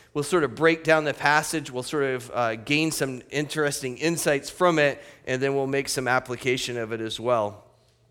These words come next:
So James chapter two, beginning in verse fourteen.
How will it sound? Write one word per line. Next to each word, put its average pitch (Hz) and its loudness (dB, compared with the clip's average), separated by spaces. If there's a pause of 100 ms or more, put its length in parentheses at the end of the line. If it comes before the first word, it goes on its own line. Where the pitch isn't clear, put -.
(400)
So 156 0
James 160 0
chapter 147 2
two, 160 0 (300)
beginning 143 0
in 135 -2
verse 135 -2
fourteen. 123 -6